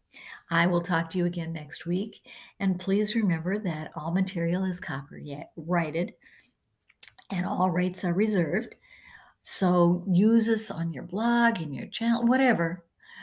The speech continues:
But just be sure to maintain the integrity of this blog, this channel, by including my name, the author, Brenda Hoffman, and source website link, which is life tapestry creations dot com.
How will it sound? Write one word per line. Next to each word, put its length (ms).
But 160
just 380
be 120
sure 320
to 140
maintain 800
the 160
integrity 560
of 80
this 220
blog, 460
this 200
channel, 540
by 140
including 640
my 180
name, 540
the 140
author, 420
Brenda 300
Hoffman, 580
and 180
source 380
website 580
link, 300
which 160
is 180
life 440
tapestry 540
creations 640
dot 240
com. 320